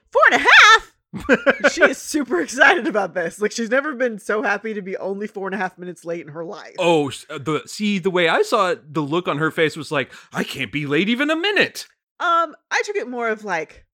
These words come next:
Speaker 1: she was worried she was gonna be more late, so it's like, "I will take it."
Speaker 2: No. Eh.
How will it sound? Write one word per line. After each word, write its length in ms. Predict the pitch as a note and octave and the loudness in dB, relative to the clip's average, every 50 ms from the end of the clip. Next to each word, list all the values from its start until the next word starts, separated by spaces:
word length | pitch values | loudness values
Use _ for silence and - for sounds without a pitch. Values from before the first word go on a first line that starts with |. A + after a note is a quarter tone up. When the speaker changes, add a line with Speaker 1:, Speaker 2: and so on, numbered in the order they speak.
| _ _ _ | _ _ _
Speaker 1:
she 240 | - - - B3+ B3 | -20 -14 -12 -8 -6
was 140 | A3 G#3+ A#3 | -6 -6 -4
worried 300 | G3 G3+ G3 F#3 F3+ - | -2 -2 -2 -2 -4 -6
she 80 | - F3 | -10 -14
was 80 | E3+ | -14
gonna 120 | F#3+ G#3+ E3+ | -14 -12 -12
be 100 | E3+ E3 | -12 -12
more 260 | E3 D#3 D#3 D#3+ E3 | -14 -14 -12 -12 -10
late, 320 | E3+ F3+ F3+ F#3 F3+ - - | -8 -8 -8 -8 -8 -10 -14
so 60 | F#3+ | -16
it's 100 | F3 F3+ | -12 -10
like, 140 | E3+ - - | -10 -10 -6
"I 140 | F3 G3 A3+ | -2 0 0
will 180 | B3 G#3 F#3+ F#3 | 0 -2 -4 -8
take 360 | - - - G#3 G3 - - | -8 -6 -4 -4 -4 -4 -6
it." 460 | F3 D#3 D3 - - - - - - - | -8 -10 -10 -12 -16 -18 -18 -16 -14 -12
Speaker 2:
No. 260 | B2 A2+ G#2+ G#2+ G#2+ _ _ _ _ _ - | -12 -10 -10 -12 -12 _ _ _ _ _ -12
Eh. 160 | - D3 C#3+ | -8 -8 -8